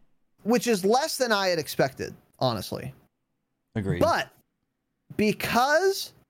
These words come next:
Speaker 1: there are so many cheaters so often in this game, I was, every time we didn't see a cheater, I was just, like, waiting for the other shoe to drop. Like,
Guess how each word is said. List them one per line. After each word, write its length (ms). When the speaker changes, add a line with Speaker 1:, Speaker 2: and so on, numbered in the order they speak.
Speaker 1:
there 280
are 180
so 400
many 320
cheaters 580
so 460
often 500
in 240
this 220
game, 480
I 220
was, 400
every 320
time 460
we 140
didn't 360
see 280
a 40
cheater, 560
I 140
was 180
just, 340
like, 200
waiting 540
for 160
the 200
other 240
shoe 260
to 100
drop. 400
Like, 320